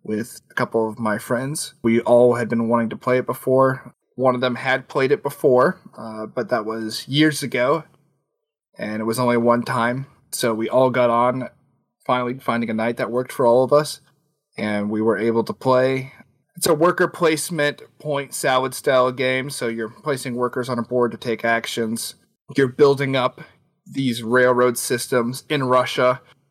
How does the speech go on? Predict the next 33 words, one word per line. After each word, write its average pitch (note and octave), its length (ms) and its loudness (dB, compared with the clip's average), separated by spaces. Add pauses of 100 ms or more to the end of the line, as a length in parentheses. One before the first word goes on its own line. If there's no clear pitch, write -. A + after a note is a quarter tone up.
(140)
from A#2 600 0
west B2 540 -4 (160)
to - 180 -16
east. C3+ 600 -6 (800)
And A2+ 340 -4 (220)
as B2+ 320 -2
you B2+ 80 -2
develop B2+ 420 2
these A#2+ 400 -4 (120)
railroad A#2+ 440 2
tracks, A#2 680 -2
it C3 140 -8
makes A#2+ 280 -6
your A#2 80 0
economy A2+ 600 -2
better A#2 440 0
and A#2 180 -4
better, A2+ 320 -2
and A2+ 100 -4
you A2+ 60 -8
can C3 120 -10
take A#2+ 220 -8
other A2+ 180 0
actions A2+ 580 -4
to B2+ 120 -2
improve A2+ 480 -2
the - 160 -12
industries. A2+ 920 -2 (220)
And B2+ 60 -6
there's B2+ 140 -2
a C3 80 0
lot B2+ 180 4
of C3 240 -4